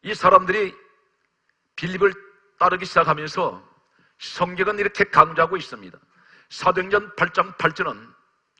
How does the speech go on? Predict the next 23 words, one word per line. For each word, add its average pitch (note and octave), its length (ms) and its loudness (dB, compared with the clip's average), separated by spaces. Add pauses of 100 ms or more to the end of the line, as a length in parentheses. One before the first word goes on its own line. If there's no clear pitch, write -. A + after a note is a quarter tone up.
(400)
"이 G#3+ 160 -10
성에 F#3 480 -4 (180)
큰 - 380 -2
기쁨이 D3+ 500 -12
있더라." G2+ 520 -4
이렇게 A2 260 -12
말씀합니다. F#2 480 -8 (840)
사마리아 F#3+ 760 8
지역이 E3 560 -6
가장 E3 560 4
낙후되고 F3 720 0
침울하고 F3 720 2
슬픔 F3+ 400 -8
가운데 F3+ 240 2 (120)
빠져있는 F3 480 2
이 - 40 -16
사람들에게 D3 720 -2 (400)
큰 - 560 -2
기쁨이 G#3+ 560 -8 (120)
빌립을 F#3 420 0
통해서 F3 480 -2 (200)
전해지기 D#3 420 -6
시작합니다. F#2+ 680 -8